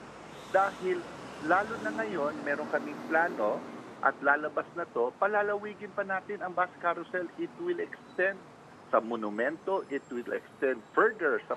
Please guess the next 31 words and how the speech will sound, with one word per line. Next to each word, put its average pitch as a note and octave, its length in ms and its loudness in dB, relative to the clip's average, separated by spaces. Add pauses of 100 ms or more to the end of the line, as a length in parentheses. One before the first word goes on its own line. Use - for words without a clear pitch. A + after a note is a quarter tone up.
P B2 160 -2
I A#2+ 160 -4
T A#2 160 -6
X. C3+ 200 0 (200)
We C3+ 240 -4
are C#3 160 2
talking D3 400 -2
of A2+ 240 0 (540)
Fairview, D#3+ 880 4
Alabang, C3+ 640 2 (160)
and A#2+ 80 -2
we're A#2+ 240 -2
talking C3+ 400 -2
of B2 160 2 (240)
more C#3+ 320 2
buses C#3 480 2 (480)
na B2 80 2
papasok C3 640 2
dito, C3 480 -2
more D3+ 240 2 (160)
stations. C#3 560 -2 (320)
So G#3+ 160 4
nakikita F#3 560 -4
namin, C#3 400 0 (160)
tuloy-tuloy E3+ 880 2
ang C3 160 -4
bus B2 160 4 (160)
carousel A#2 480 0 (480)
because, D3 300 -2 (180)
ah, B2 400 0
ika C#3+ 320 0